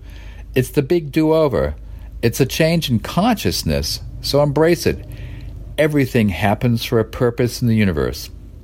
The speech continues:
The other celestial event is about the sun. Yes, the sun, the center of our solar system, is halfway through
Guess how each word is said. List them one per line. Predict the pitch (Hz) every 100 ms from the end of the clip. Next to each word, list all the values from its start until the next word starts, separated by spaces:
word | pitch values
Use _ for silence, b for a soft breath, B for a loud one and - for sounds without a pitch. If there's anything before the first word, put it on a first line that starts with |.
| B B B B B B -
The | 107 -
other | 208 220
celestial | - 107 101 - 98
event | 82 85 85
is | 95 90
about | 87 110 -
the | 80
sun. | - - 120 90 71 67 - B B
Yes, | 95 113 151 165 - -
the | 127
sun, | 139 - - 120 101 82 71
the | 78
center | - - 180 180
of | - 98
our | 87 85
solar | - 135 135 131
system, | - 131 - 113
is | 80 87
halfway | - 139 151 - 143 139
through | - 127 120